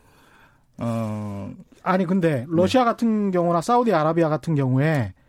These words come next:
Speaker 2: 일단 러시아부터 정리를 좀 해-, 해보죠. 그럴 만큼, 그러니까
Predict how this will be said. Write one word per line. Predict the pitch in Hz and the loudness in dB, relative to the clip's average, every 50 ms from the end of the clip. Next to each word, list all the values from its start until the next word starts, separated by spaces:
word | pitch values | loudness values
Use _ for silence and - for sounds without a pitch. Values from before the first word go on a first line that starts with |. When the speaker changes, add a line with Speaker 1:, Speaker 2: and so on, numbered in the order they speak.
| _ _ _ _ _ _ _ _ _ - - | _ _ _ _ _ _ _ _ _ -16 -10
Speaker 2:
일단 | - 170 180 - 190 165 | -8 -4 -2 0 0 2
러시아부터 | 156 160 160 - 226 214 190 180 - - 170 156 139 123 - | 2 0 2 2 0 0 0 -2 -2 0 0 0 0 -4 -6
정리를 | - - 170 185 185 175 170 | -4 -2 0 0 2 0 0
좀 | 156 147 143 | 0 0 -2
해-, | 170 208 - 170 | -4 -6 -4 -4
해보죠. | 226 202 175 147 139 143 165 254 - _ _ _ _ _ _ _ _ _ | -2 -2 -2 -2 -2 -2 -4 -4 -4 _ _ _ _ _ _ _ _ _
그럴 | - - 185 190 226 269 277 262 | -6 -2 0 4 4 4 4 4
만큼, | 226 185 156 156 156 - - 226 202 175 147 131 | 2 2 0 -2 -4 -6 -2 -2 -2 0 0 -2
그러니까 | 120 156 160 151 - 170 170 165 | -2 -2 -4 -2 0 0 -2 -2